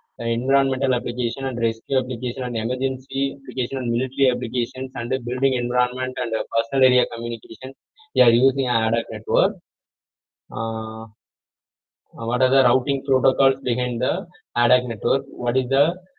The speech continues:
uh, challenges and characteristics requirement and required mechanism? What are the enabling technologies of adac network?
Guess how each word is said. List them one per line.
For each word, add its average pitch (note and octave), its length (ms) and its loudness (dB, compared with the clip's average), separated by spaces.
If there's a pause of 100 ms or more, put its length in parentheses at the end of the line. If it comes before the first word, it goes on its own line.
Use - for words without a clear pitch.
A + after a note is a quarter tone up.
(300)
uh, A2 480 -4
challenges C#3+ 760 4 (320)
and A#2 240 -2
characteristics C3 720 2
requirement C3 720 2 (300)
and A2+ 180 -6
required B2+ 420 6
mechanism? B2 680 -6
What A2+ 140 0
are B2 80 0
the B2+ 180 0
enabling C3+ 480 0
technologies C3 680 0
of B2+ 120 -4
adac A#2 300 2 (100)
network? B2+ 380 -2